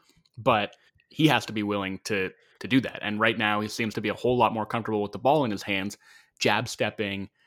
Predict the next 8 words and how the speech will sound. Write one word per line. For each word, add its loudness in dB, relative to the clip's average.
and -4
taking, -2
you -2
know, -6
contested -2
pull-up -2
jumpers. -2
And -4